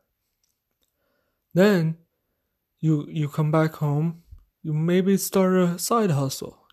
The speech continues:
You start doing, you start s-,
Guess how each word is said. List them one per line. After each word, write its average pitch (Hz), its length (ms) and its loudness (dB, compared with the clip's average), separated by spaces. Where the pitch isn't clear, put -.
You 151 100 0
start 151 460 0
doing, 156 680 2
you 156 80 -4
start 160 320 2
s-, - 160 -6